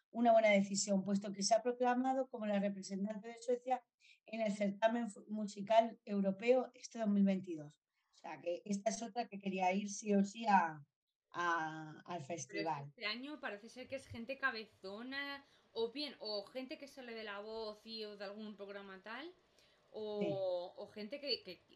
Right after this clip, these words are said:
Speaker 2: que le gusta y que quiere Eurovisión, cosa que me parece maravilloso, porque... Eh, mm, para la gente que, que disfruta de Eurovisión, mm, le parece genial que otros fans se quieran presentar y tal, o sea, es que,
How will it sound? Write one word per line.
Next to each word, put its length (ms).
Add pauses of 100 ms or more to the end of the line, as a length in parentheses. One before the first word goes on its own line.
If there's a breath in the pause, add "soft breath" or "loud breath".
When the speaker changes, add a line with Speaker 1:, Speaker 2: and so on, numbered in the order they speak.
(120)
Speaker 2:
que 80
le 120
gusta 360
y 80
que 140
quiere 180
Eurovisión, 520
cosa 220
que 120
me 120
parece 280
maravilloso, 680
porque... 400 (480 soft breath)
Eh, 220 (220)
mm, 680
para 200
la 100
gente 300
que, 260
que 140
disfruta 440
de 60
Eurovisión, 560
mm, 720
le 140
parece 320
genial 500 (460 soft breath)
que 180
otros 320
fans 340
se 200
quieran 260
presentar 480
y 60
tal, 240
o 60
sea, 120
es 80
que, 380